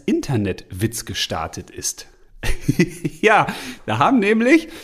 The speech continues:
zwei Programmierer, Billy Marcus und Jackson Palmer, zweitausenddreizehn sich gedacht, "Mensch, dieser ganze Markt der Kryptowährung, die haben ja wohl alle nicht mehr <laughs> Latten am Zaun.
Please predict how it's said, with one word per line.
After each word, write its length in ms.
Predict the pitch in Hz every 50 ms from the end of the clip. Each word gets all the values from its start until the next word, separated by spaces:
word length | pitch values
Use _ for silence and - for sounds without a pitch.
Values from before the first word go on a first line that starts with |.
| - -
zwei 220 | - - - 135 151
Programmierer, 680 | 143 - 156 147 113 110 110 110 107 127 147 156 156 143
Billy 180 | 139 123 117
Marcus 440 | 107 101 95 110 - - 180 165 -
und 260 | - - 101 98 90
Jackson 420 | - - - - - - 92 95 -
Palmer, 520 | - - 131 170 160 120 104 120 180 220 -
zweitausenddreizehn 960 | - - 113 135 - 110 107 - 117 - 107 90 90 156 147 - - 151 123
sich 140 | 117 - -
gedacht, 420 | 120 98 98 107 113 - - -
"Mensch, 220 | 85 85 90 -
dieser 240 | - 95 90 92 92
ganze 300 | 90 95 113 110 - 90
Markt 380 | 85 87 80 82 117 123 - -
der 80 | 87
Kryptowährung, 720 | 85 - - 139 - - 123 104 87 95 98 90 90 95 92
die 120 | 95 92
haben 120 | - 98 101
ja 80 | 98
wohl 140 | 90 90 -
alle 180 | 95 101 101 92
nicht 120 | 95 95
mehr 260 | 92 90 90 87 90 - - -
<laughs> 160 | - - - -
Latten 320 | - - - - 139 135
am 160 | 135 143 147
Zaun. 340 | 143 - 147 147 151 156